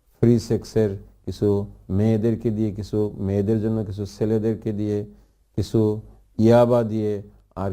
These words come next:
কিছু এরকম সেরকম টাকা পয়সার লোভ দেখিয়ে আমাদেরকে দাস বানায় ফেলা হয়েছে।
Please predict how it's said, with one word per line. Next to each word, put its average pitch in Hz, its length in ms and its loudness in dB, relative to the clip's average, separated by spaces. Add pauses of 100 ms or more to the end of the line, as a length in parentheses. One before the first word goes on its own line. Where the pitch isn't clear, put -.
কিছু - 260 -8
এরকম 107 400 -2
সেরকম 107 440 -2
টাকা 101 280 -4
পয়সার 113 380 -2
লোভ 113 360 2
দেখিয়ে 104 440 -6 (580)
আমাদেরকে 95 560 -2
দাস 98 460 -4
বানায় 82 320 -6
ফেলা 71 160 -10
হয়েছে। - 480 -20